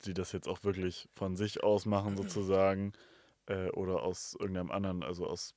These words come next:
Speaker 1: Gruppenzwang oder
Speaker 2: Oh,
Speaker 1: weil
Speaker 2: damals
Speaker 1: sie
Speaker 2: war das immer, weil ich irgendeine toll fand und ein bisschen mehr Bizeps haben wollte an der Stelle. Und Arm, Armdrücken war mir immer mega wichtig.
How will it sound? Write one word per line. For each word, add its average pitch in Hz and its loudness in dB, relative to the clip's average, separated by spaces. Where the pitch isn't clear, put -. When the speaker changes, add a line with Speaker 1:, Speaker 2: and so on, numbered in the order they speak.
Speaker 1:
Gruppenzwang 92 -4
oder 90 -4
Speaker 2:
Oh, 85 -4
Speaker 1:
weil 87 0
Speaker 2:
damals 117 2
Speaker 1:
sie - -4
Speaker 2:
war 120 4
das 117 0
immer, 113 -4
weil 107 -4
ich 104 -10
irgendeine 110 -10
toll 110 -10
fand 117 -12
und 131 -10
ein 104 -4
bisschen 117 -10
mehr 113 -4
Bizeps 120 -6
haben - -10
wollte 147 0
an 151 6
der 127 6
Stelle. 123 2
Und 175 0
Arm, 214 12
Armdrücken 185 6
war 127 6
mir 123 2
immer 120 4
mega 117 4
wichtig. 113 -6